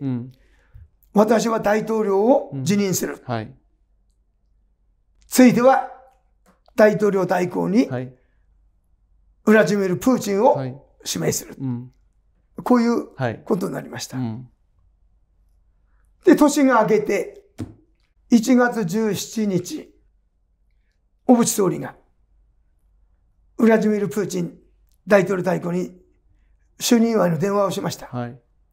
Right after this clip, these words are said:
Speaker 2: 「ご就任おめでとう」と。
Speaker 1: うん。
Speaker 2: ついては、「私が最も信頼する政治家、鈴木宗男君を派遣するから、
Speaker 1: はい。
Speaker 2: 首脳会談の日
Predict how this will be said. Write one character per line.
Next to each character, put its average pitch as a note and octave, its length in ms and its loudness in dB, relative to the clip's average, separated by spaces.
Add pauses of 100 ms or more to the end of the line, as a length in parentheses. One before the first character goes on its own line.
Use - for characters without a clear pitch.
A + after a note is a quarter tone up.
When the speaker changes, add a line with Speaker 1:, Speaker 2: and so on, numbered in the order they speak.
(440)
Speaker 2:
「ご G3+ 100 4
就 G3 140 0
任 F#3 140 0
お F3 40 0
め F#3 140 0
で F3+ 60 -4
と - 80 -4
う」 - 100 -10
と。 - 80 -20 (140)
Speaker 1:
う C3+ 40 -8
ん。 B2+ 180 -10 (920)
Speaker 2:
つ - 200 6
い G#3+ 100 6
て A#3 80 0
は、 G3+ 320 0 (880)
「私 B3 300 2
が B3 120 0
最 B3 300 -2
も - 420 -2 (120)
信 G#3+ 260 0
頼 G3+ 160 2
す F3+ 140 -2
る - 400 -2 (240)
政 G#3+ 280 0
治 F3 60 -6
家、 - 320 -2 (580)
鈴 B3 300 2
木 A#3+ 80 2
宗 A#3+ 180 2
男 A3 160 -4
君 A3 100 -4
を - 40 -2
派 G#3+ 280 0
遣 G3+ 100 -2
す G3+ 100 -6
る F3 80 -4
か F3 100 -2
ら、 - 220 -10
Speaker 1:
は B2+ 160 -8
い。 G#2+ 100 -12 (640)
Speaker 2:
首 B3+ 240 6
脳 C#4+ 120 6
会 C4 200 2
談 A3 140 -2
の G#3 80 2
日 G#3 180 -2